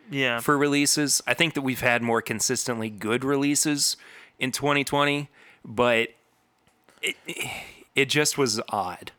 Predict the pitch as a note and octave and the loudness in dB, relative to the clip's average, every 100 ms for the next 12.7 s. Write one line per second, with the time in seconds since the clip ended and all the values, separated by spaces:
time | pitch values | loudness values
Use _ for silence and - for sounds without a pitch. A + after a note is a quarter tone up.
0 | - _ - C3 A#2 A2 B2+ C3+ E3+ D3 | -20 _ -8 -4 -4 -2 0 2 2 2
1 | C#3 C#3+ B2+ A2 G#2+ G2 F#2+ G2 F#2+ F2 | 2 0 2 0 0 -2 -4 -4 -4 -8
2 | F2 D3+ C3 G#2+ G#2 F#3 G#3 A2 G2 G2 | -6 -4 -4 -4 -2 0 2 0 0 -4
3 | G2 - A#2 - - D#3 F3 - E3 D3+ | -8 -10 -10 -8 -8 -6 -8 -8 -8 -6
4 | C#3+ C3 - - - - C#3+ C3 D#3+ D3+ | -6 -6 -8 -12 -20 -10 -8 -6 -8 -8
5 | A2+ A2+ G#2+ C3 - - - - - - | -10 -10 -8 -6 -6 -10 -16 -20 -10 -4
6 | D3+ D3+ - C3 A2 G#2 - - C3 A2 | -4 -4 -4 -4 -4 -8 -6 -6 -4 -2
7 | A#2+ B2 A#2 A2 F#2+ F2+ F#2+ C#3 C#3 C#3 | 0 2 2 0 -2 -2 0 0 2 0
8 | B2+ - - - - - - - A#2+ C#3 | -2 -6 -6 -6 -10 -12 -14 -2 0 2
9 | C#3 A#2+ G#2+ G#2+ F2 D#2+ - _ _ _ | 2 2 0 -2 -4 -10 -20 _ _ _
10 | A#2 G#2+ F2+ G2+ A2 A2 G2 G#2+ G2+ F2+ | -10 -8 -8 -6 -4 -4 -4 -6 -4 -6
11 | E2+ - - _ _ _ - F#2 F2+ - | -8 -14 -20 _ _ _ -14 -12 -8 -6
12 | F2 - G2 F2 F2 F#2+ | -8 -8 -10 -6 -6 -6